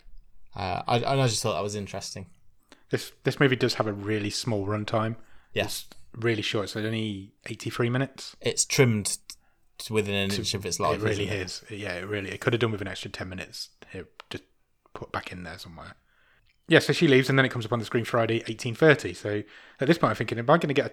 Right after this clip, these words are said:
Speaker 2: timestamp every half an hour? 'Cause I really don't need that."
Speaker 1: <laughs>
Speaker 2: Um,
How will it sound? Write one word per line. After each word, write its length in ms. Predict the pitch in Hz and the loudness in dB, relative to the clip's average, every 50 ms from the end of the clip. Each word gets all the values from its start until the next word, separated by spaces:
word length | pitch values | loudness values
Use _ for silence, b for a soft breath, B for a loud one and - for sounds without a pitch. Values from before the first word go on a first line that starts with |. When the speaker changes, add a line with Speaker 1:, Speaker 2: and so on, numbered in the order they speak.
| - | 0
Speaker 2:
timestamp 300 | - 143 127 - - 120 | 2 2 2 2 0 2
every 200 | 120 120 113 117 | 2 2 0 2
half 240 | - - 123 107 - | 2 4 2 2 2
an 80 | 131 131 | 2 2
hour? 260 | 135 76 78 - - | 2 2 0 -4 -8
'Cause 160 | - - 107 107 | -6 -6 -4 -2
I 40 | |
really 260 | 107 110 139 151 131 101 | 2 4 4 4 4 2
don't 160 | 101 95 95 | -2 -4 -6
need 140 | 92 95 95 | -8 -10 -8
that." 960 | 95 - - - - _ - 120 - - - - 139 127 - - 110 - - | -8 -10 -10 -12 -14 _ -4 -4 -4 0 4 6 6 6 4 0 -4 -6 -6
Speaker 1:
<laughs> 160 | - - - | -18 -12 -4
Speaker 2:
Um, 360 | - 127 123 120 123 120 - | 0 0 2 2 0 -2 -6